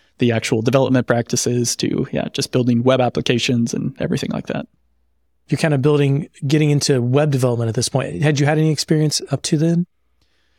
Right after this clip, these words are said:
Speaker 1: Nothing up until then. And I think all of the web development experience at that point was, uh, just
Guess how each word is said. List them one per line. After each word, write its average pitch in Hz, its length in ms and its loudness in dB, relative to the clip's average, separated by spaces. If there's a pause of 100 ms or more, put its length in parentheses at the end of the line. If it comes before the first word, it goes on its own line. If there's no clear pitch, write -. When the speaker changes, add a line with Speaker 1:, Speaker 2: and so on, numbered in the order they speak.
(280)
Speaker 1:
Nothing 165 320 4
up 165 140 2
until 143 260 2
then. 120 600 2
And 143 100 4
I 127 60 4
think - 520 -2 (100)
all 139 160 4
of 131 80 0
the 131 80 4
web 123 240 2
development 123 380 2
experience 123 440 2
at 117 120 0
that 120 200 -2
point 117 480 -2 (100)
was, 113 640 0
uh, 120 200 -2 (100)
just - 280 -2